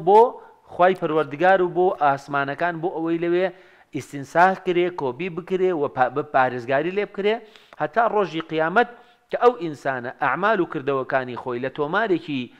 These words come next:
مۆرکراوە ئەدرێتە دەستی، ئەفەرمێ: "ئیقڕە کیتابەک." کتێبەکە بخوێنەرەوە، "کەفا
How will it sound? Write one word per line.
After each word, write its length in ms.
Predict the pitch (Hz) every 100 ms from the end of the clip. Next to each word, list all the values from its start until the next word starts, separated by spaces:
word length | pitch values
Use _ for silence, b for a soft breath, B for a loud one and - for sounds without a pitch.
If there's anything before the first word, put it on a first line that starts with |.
| b b
مۆرکراوە 880 | 135 139 143 135 - 151 190 208 180 135
ئەدرێتە 400 | 143 160 196 180 175
دەستی، 280 | 208 - 196
ئەفەرمێ: 300 | 160 165 190 240
"ئیقڕە 320 | - - 269 -
کیتابەک." 500 | 160 - 95 82 - - _ _ _ _ _ _ _ _ _ _ _ -
کتێبەکە 460 | - 135 131 214 214
بخوێنەرەوە، 600 | - 180 151 143 175 262 - B -
"کەفا 300 | 269 - 180